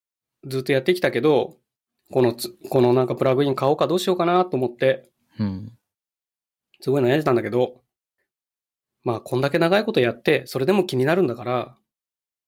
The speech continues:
Speaker 1: 導入してみるかと思って。
Speaker 2: いいんじゃない？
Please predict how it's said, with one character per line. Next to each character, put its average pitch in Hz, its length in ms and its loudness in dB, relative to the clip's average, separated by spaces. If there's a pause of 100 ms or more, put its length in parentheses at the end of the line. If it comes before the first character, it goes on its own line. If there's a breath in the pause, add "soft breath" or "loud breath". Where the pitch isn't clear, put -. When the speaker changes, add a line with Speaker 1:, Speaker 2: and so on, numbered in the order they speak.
(240)
Speaker 1:
導 123 180 4
入 127 80 4
し 131 80 -6
て 151 60 0
み 160 80 2
る 196 80 -2
か - 160 -2
と - 100 -16
思 - 80 -12
っ - 20 -20
て。 - 240 -8 (1040)
Speaker 2:
い 101 140 -6
い - 20 -6
ん 95 180 -10
じ 95 80 -12
ゃ 92 60 -6
な 110 260 -2
い？ 185 120 -4